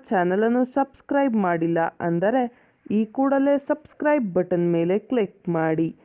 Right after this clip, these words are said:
ಮತ್ತು ಪಕ್ಕದಲ್ಲೇ ಬರೋ ಬೆಲ್ ಐಕಾನ್ ಮೇಲೆ ಕೂಡ ಕ್ಲಿಕ್ ಮಾಡಿ. ಈ ಒಂದು ತಂತ್ರವನ್ನು ನೀವು ಭಾನುವಾರದ ದಿನದಂದು ಮಾಡಬೇಕು ವೀಕ್ಷಕರೇ, ಹಾಗೂ ಈ ತಂತ್ರವನ್ನು ನೀವು ಪೂರ್ವ ದಿಕ್ಕಿನಲ್ಲಿ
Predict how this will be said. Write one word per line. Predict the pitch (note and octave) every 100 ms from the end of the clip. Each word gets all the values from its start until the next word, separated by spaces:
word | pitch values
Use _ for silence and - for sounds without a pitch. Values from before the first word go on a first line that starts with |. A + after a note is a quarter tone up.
| _ _ -
ಮತ್ತು | A#3 B3 C#4+
ಪಕ್ಕದಲ್ಲೇ | C#4+ C#4 D4 C#4+ C#4
ಬರೋ | C4+ C4+ C4+ G#3
ಬೆಲ್ | E3+ F3 B3+
ಐಕಾನ್ | B3 A#3 G#3+ G3+
ಮೇಲೆ | F#3+ F3+
ಕೂಡ | F3 - E3+ F#3
ಕ್ಲಿಕ್ | A#3 C4+ A3+ - -
ಮಾಡಿ. | E3+ E3 E3 E3+ E3+ - _ _ _ _ _ _ _ _ _ _ _ _ _ _ _
ಈ | A#3+ B3+
ಒಂದು | C#4 D#4 C#4
ತಂತ್ರವನ್ನು | - A3+ G#3 F#3+ F#3 F#3+ F#3+ F#3
ನೀವು | F#3 F#3+ G#3+ C4+ C4+
ಭಾನುವಾರದ | F#3 F#3+ F#3+ A#3+ D4+ C4 A#3+ G#3 F#3 F3+
ದಿನದಂದು | F3 F#3+ G3+ F3+ E3+ F3
ಮಾಡಬೇಕು | G#3+ G#3+ F#3 E3+ E3 D#3+ E3
ವೀಕ್ಷಕರೇ, | D#3+ E3 - F3 E3+ E3+ E3+ E3 - _ _ _ _ _
ಹಾಗೂ | - F3 E3+ E3+ -
ಈ | F#3
ತಂತ್ರವನ್ನು | F3+ E3+ E3+ E3+ D#3+ D#3+ E3
ನೀವು | E3 G3 C4+ C4 B3+ - _ _ -
ಪೂರ್ವ | B3 C4+ A#3+ G3 E3
ದಿಕ್ಕಿನಲ್ಲಿ | F#3+ - F#3+ E3+ E3+ E3